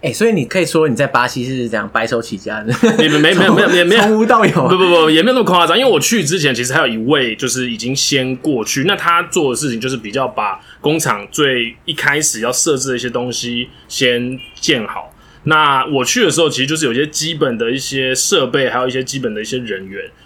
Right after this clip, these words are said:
Speaker 2: 那我去的角色就是把所有东西可能重整好，然后更多的就是去外面开一些，找一些当地的客户啊。但我觉得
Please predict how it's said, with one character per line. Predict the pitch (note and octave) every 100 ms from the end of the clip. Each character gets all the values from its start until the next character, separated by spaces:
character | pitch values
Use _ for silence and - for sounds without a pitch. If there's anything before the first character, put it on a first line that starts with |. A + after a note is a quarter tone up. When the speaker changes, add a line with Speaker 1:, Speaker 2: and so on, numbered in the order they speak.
| -
Speaker 2:
那 | D#3
我 | C#3+ B2 A#2
去 | - E3+
的 | C3
角 | B2
色 | G2+ C3
就 | B2+
是 | B2+
把 | G#2 G2 -
所 | - - - D#3+
有 | D3+
东 | C3+
西 | C#3 C#3 - - -
可 |
能 | A2
重 | - C3 D3
整 | D#3
好， | E3+ B2 G2 G2+
然 | A2+
后 | A#2+ C#3 B2+ A#2 - _ _ _
更 | E3 C3+
多 | C3 B2+
的 |
就 | B2
是 | A2+ B2
去 | A2+ C3
外 | B2 A#2+
面 | A#2
开 | G#2+ A2 A2
一 |
些， | A2 A2+
找 | A2 A2 G2+
一 |
些 | A2
当 | A#2 A2+ A#2
地 |
的 | A2+
客 | G2+ A#2+ G#2
户 | G#2+
啊。 | F#2+
但 | C3 G#3
我 | C3+
觉 | A#2+
得 | A#2 A#2